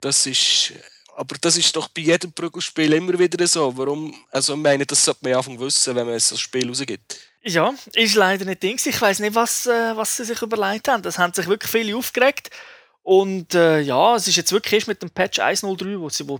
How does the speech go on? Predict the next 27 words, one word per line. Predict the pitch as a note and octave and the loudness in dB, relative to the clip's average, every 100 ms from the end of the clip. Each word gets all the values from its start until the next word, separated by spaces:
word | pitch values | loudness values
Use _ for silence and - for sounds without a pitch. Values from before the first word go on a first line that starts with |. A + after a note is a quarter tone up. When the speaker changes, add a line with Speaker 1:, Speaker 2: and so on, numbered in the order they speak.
| - | -10
Speaker 2:
mit | E3 _ | -20 _
dem | C#3+ | -2
Bad | C3+ - | -2 0
Girl | F#3 F3 | -2 2
D | F3+ F3+ | 2 2
L | F#3 | 2
C | F#3 | -2
gekommen | F3 E3+ F3 | 0 -2 0
ist, | - - - - - | -2 -4 -12 -12 -2
hat | D#3 F3+ | -2 -2
man | D#3 - | -10 -2
das | D#3 - | 0 0
gefixt. | G3+ A3 - | -2 -2 -2
Das | G3 | 2
ist | G#3 | 2
auch | G3 | 2
der | F#3+ | 2
erste | G#3+ G3+ A3+ | 4 2 2
Patch | F#3+ G3+ - | 0 0 0
gewesen, | G#3+ F#3 | -2 -2
wo | E3+ D#3 | -2 0
wirklich | F#3 - F#3 F3 | -2 -2 -8 -2
auch | E3 D#3+ - _ _ | -2 -2 -6 _ _
die | F3 | -4
Figuren | G3 G#3 F#3 | 0 4 4
ein | |
bisschen, | C#3+ D#3 C#3+ B2+ | 2 0 -2 -4